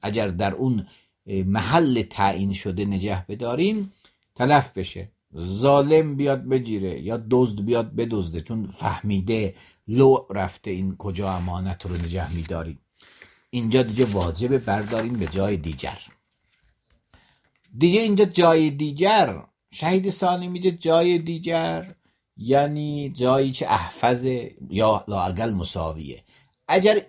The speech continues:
جای دیگر اینها نباشه، به جای دیگری که حتی پایین تر هم هست از لحاظ درجه حفاظت، می‌تونیم اونجا هم ببریم، چون دیگه اینجا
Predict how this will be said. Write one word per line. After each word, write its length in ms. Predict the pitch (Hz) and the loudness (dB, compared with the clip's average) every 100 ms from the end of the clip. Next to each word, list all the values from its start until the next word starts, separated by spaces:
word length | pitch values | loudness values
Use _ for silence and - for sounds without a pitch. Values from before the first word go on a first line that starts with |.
| _ | _
جای 360 | 127 151 143 139 | 2 4 6 4
دیگر 320 | 131 131 139 | -2 -2 0
اینها 380 | 135 135 131 135 | 0 0 2 0
نباشه، 640 | 135 131 135 131 - 190 | 0 0 0 0 2 2
به 300 | - - 127 | 0 -6 -6
جای 320 | 120 147 147 | 0 4 4
دیگری 420 | 131 117 131 139 139 | 2 -2 0 0 -2
که 140 | 143 | -4
حتی 300 | 131 - 139 | -6 -4 -4
پایین 420 | - 113 107 101 | 0 0 2 0
تر 160 | 127 120 | 2 2
هم 120 | 98 | 2
هست 320 | 90 87 - | -2 -4 -6
از 180 | 92 87 | -8 -6
لحاظ 400 | 87 101 95 95 87 - - _ | -4 -2 -2 -4 -6 -10 -18 _
درجه 440 | 101 98 87 95 92 | -2 0 0 0 -2
حفاظت، 680 | 95 92 98 101 143 147 | -2 -4 -4 0 -2 -2
می‌تونیم 340 | 123 117 120 110 | -8 -6 -2 0
اونجا 300 | 95 98 113 | 0 2 0
هم 120 | 85 | -2
ببریم، 440 | 73 64 71 76 | -6 -10 -12 -12
چون 180 | 90 123 | -8 -6
دیگه 220 | 113 113 | -4 -2
اینجا 640 | 101 107 101 98 123 131 | 0 0 0 2 2 0